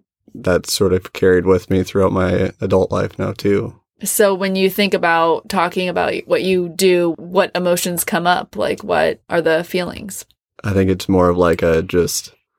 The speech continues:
Speaker 1: my childhood self kept it, like, a secret for so long that now it's just like, "Well,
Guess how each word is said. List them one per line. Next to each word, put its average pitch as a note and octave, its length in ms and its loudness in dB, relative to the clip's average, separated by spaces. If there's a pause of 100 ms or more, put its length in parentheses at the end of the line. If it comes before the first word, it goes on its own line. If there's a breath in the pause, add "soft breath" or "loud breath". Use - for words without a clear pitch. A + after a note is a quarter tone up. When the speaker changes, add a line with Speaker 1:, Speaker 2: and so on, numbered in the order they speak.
Speaker 1:
my F2+ 280 2
childhood F#2 540 0
self F#2 440 0
kept - 300 -4
it, - 280 0
like, F#2 200 -2
a D2+ 80 0
secret F#2+ 560 2
for - 180 -2
so F#2 260 2
long F2+ 520 2
that - 160 -6
now F2 300 0
it's F2 100 -6
just F#2 200 -4
like, F2 200 -2
"Well, - 320 -6